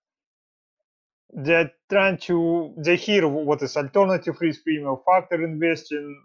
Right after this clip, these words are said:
like, volatility. I think they use a lot of feelings. It's a, like, good example with short volatility. A lot of our clients, uh, started to ask it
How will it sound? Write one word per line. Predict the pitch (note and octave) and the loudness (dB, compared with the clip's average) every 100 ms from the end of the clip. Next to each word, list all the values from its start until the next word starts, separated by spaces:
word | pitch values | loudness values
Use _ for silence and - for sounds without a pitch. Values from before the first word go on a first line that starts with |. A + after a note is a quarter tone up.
| - | -18
like, | A#2+ A#2+ | -18 -6
volatility. | C3+ C#3 C#3 G#3 F#3+ F3+ E3+ D3+ B2+ - _ _ _ _ _ _ _ _ _ - A#4 | 0 0 0 -2 -2 0 2 2 2 -4 _ _ _ _ _ _ _ _ _ -14 -2
I | C#3+ | -2
think | C3+ G#3 G#3 - | 0 -2 -2 0
they | F#3 G#3 | 0 2
use | A#3 F#3 | 0 2
a | G3 | 2
lot | G#3 G3 | 2 2
of | F3+ C#3 _ _ | -2 -6 _ _
feelings. | - G#3+ E3+ A#2 - - | 0 2 2 0 -6 -20
It's | - D3 | -8 0
a, | C#3 B2+ - _ _ _ _ _ _ | 2 2 0 _ _ _ _ _ _
like, | C#3 B2 - - | -4 -4 -4 -2
good | D3+ G3+ | 2 4
example | G3 D#3 G3 F3+ F3 | 2 4 2 4 2
with | D#3 D3+ | 2 0
short | - - - F#3 D#3+ | -4 -6 2 2 4
volatility. | D#3 D#3+ D#3+ - E3+ C3+ - A2 G2+ _ _ _ _ - | 4 4 4 0 -2 -2 -4 -8 -8 _ _ _ _ 0
A | D#3 | 4
lot | A3+ | 4
of | A3 - | 4 4
our | G3+ F#3 E3 | 4 4 2
clients, | G3+ A3 A3+ - | 0 0 0 -4
uh, | F#3 F3 E3+ | -6 -6 -12
started | E3+ - G3 - D3+ | -6 -2 -2 -2 -12
to | - F#3 | -2 2
ask | G#3 G3+ | 2 0
it | E3 | -8